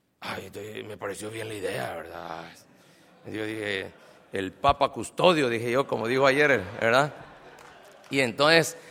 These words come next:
como dijo <laughs> ayer un hermano aquí también, que estaba como el Papa de, de no sé dónde, dijo él. Entonces, no, hermano, y el Señor se enojó conmigo.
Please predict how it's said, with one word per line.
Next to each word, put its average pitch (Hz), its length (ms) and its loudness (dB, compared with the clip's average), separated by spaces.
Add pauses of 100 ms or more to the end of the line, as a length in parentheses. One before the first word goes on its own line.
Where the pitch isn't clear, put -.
(240)
como 127 200 0
dijo 147 220 4
<laughs> - 40 0
ayer 160 240 4
un 151 100 0
hermano 139 400 4
aquí 151 200 -2
también, 135 340 -2
que 131 60 -6
estaba 131 240 0
como 113 160 -4
el 107 120 -2
Papa 135 380 0
de, 101 280 -4
de 92 280 -8
no 117 160 -8
sé 120 120 -8
dónde, 123 380 0
dijo 110 240 -6
él. 117 100 -10 (540)
Entonces, 170 560 4 (420)
no, - 180 2
hermano, 196 240 -2
y 131 100 -2
el 127 80 -2
Señor 160 240 -2
se 151 100 -2
enojó 123 260 0
conmigo. 117 420 -4